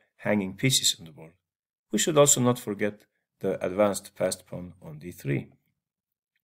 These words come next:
At this point, please pause your video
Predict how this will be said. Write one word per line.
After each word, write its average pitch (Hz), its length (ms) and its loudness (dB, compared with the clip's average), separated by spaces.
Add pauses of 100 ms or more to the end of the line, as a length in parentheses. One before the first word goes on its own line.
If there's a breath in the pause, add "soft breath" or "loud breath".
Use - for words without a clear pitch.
(280)
At 90 120 -10
this 151 160 -2
point, 165 360 -2 (420 soft breath)
please - 200 2
pause 147 240 4
your 139 80 2
video 135 400 0